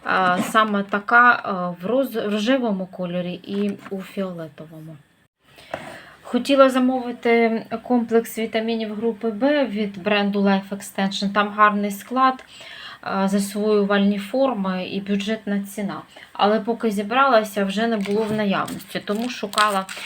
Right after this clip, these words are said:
якусь альтер-, альтернативу і знайшла від Paradise. А, теж тут гарний, а, склад, е, вітаміни групи В в метільних формах, без Г М О,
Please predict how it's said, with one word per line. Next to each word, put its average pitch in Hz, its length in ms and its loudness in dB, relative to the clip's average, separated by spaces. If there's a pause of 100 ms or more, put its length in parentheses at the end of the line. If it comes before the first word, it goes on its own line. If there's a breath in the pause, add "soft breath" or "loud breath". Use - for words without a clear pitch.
(280 loud breath)
якусь 202 400 0
альтер-, 202 560 2
альтернативу 214 800 0
і 214 160 -2
знайшла 208 600 4
від 202 240 -4 (200)
Paradise. 202 720 2 (800 loud breath)
А, 170 260 4
теж 214 580 0
тут 202 420 -4
гарний, 196 720 2
а, - 320 -6 (720)
склад, 262 500 4
е, 196 360 4 (400)
вітаміни 214 500 0
групи 202 340 0
В 202 260 4
в 190 100 -2
метільних 196 600 -2
формах, 247 640 2 (360 loud breath)
без 202 340 2
Г 185 140 -2
М 202 140 4
О, 262 340 4